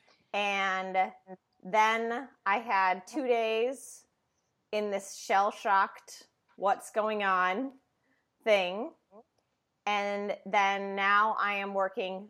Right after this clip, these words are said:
part-time at our other locations that are, and that are open limited hours, and we're only doing, um, to-goes and curbside pickup and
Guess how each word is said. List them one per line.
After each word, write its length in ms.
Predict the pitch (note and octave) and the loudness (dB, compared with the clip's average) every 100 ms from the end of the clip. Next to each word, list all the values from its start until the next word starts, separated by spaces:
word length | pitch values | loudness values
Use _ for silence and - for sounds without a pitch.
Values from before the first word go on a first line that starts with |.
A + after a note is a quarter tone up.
| _ | _
part-time 680 | - C4+ - - F#3+ F#3 F#3 - | 0 0 0 -6 -4 -2 -2 0
at 140 | F#3 | 2
our 140 | F3+ | 2
other 240 | G#3+ A3 A3+ | 0 0 0
locations 1000 | G3 G3+ F3 E3+ F#3 F3 F#3 G3 - _ _ _ _ - | -2 0 -2 -2 -4 -4 -6 -14 -20 _ _ _ _ -6
that 280 | F#3 G3 - | 2 2 4
are, 380 | F#3+ F#3+ F3+ F3+ - | 4 4 6 2 0
and 180 | F#3 - _ - | -4 -6 _ -10
that 260 | G3 F#3+ F#3 | 0 4 6
are 300 | F#3 F3+ - | 6 4 2
open 480 | G#3 G3+ G3 F#3+ F3+ | 0 0 -2 -2 -2
limited 300 | G3 G#3+ A#3+ | -4 -2 2
hours, 600 | A3 G3 G3 G3 G#3+ - - | 4 6 4 0 -4 -10 -8
and 140 | G3 | -4
we're 160 | F#3 - | -2 0
only 300 | F#3+ G#3 G#3 | -2 -2 -4
doing, 640 | G#3 G3 F#3+ F#3+ F#3 G#3+ - _ _ _ _ _ _ _ _ | -4 -4 -4 -4 -6 -10 -16 _ _ _ _ _ _ _ _
um, 520 | F#3 F3 D#3+ D#3 D#3 - - _ - | 4 4 4 -2 -10 -18 -20 _ -10
to-goes 800 | C#4 G#3 F#3+ F3+ G3+ B3 A#3+ - _ _ - | -6 0 2 4 2 -4 -8 -20 _ _ -8
and 460 | G3+ F#3+ F3+ F3+ - | -4 -2 -2 -4 -8
curbside 520 | - A3 G#3+ C4 G3+ - | -4 -4 -4 -4 -4 -4
pickup 400 | A#3 - F#3 F3+ - _ _ _ _ - | -8 0 0 0 -6 _ _ _ _ -8
and 400 | F#3+ F3+ F3+ F3+ | -6 -4 -4 -6